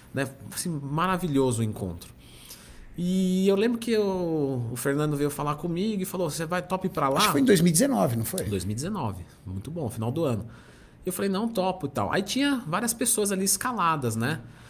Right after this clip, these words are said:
Speaker 1: Então tinha, por exemplo, o Rude Boy, o Alex,
Speaker 2: O Japa.
Speaker 1: o, o Japa, o Cavalo, eu gostava de
Speaker 2: O
Speaker 1: todo.
Speaker 2: Marins.
Speaker 1: O Marins. Aí ele falou, "E o Marins?"
Speaker 2: <laughs>
Speaker 1: Aí, só que uma vez eu tinha visto o Marins, e o Marins, ele fa-, ele é assim, né, o Marins? Ele,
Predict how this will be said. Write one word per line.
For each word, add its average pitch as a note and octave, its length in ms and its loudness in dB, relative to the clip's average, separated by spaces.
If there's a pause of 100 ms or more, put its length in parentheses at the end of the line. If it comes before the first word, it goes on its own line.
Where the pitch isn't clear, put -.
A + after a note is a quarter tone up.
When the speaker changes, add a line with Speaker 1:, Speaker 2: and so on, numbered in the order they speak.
(340)
Speaker 1:
Então B2 280 0
tinha, A#2+ 1000 2
por A2+ 60 -2
exemplo, A2+ 200 0
o G2 40 -6
Rude B2+ 200 0
Boy, B2+ 380 4
o G2+ 160 2
Alex, A#2+ 920 0 (160)
Speaker 2:
O D3 60 2
Japa. C#3 400 6
Speaker 1:
o, A#2+ 180 4
o A#2 60 4
Japa, B2+ 480 2
o G#2+ 60 0
Cavalo, C3 500 0
eu D#3+ 80 2
gostava G3+ 400 -2
de G3 80 -6
Speaker 2:
O G3+ 40 0
Speaker 1:
todo. E3+ 120 8
Speaker 2:
Marins. F3 600 8 (100)
Speaker 1:
O B2 80 0
Marins. E3+ 480 2
Aí F3 160 4
ele A3 120 6
falou, F#3+ 220 8 (160)
"E G3+ 60 6
o - 80 6
Marins?" G3+ 460 6 (260)
Speaker 2:
<laughs> - 260 -4
Speaker 1:
Aí, A#3+ 380 2
só - 180 4
que E4 80 -6
uma D4 160 0
vez G3 120 4
eu F3+ 40 2
tinha D3 200 0
visto A#2+ 300 0
o A#2 40 0
Marins, A2+ 580 2 (320)
e E3+ 80 2
o F3+ 40 2
Marins, E3+ 260 2
ele D#3+ 100 -2
fa-, C#3+ 280 -4
ele C#3 160 -2
é - 20 2
assim, D3+ 240 0
né, A2 100 0
o A2+ 60 0
Marins? F#2+ 260 -4
Ele, F#2 160 -8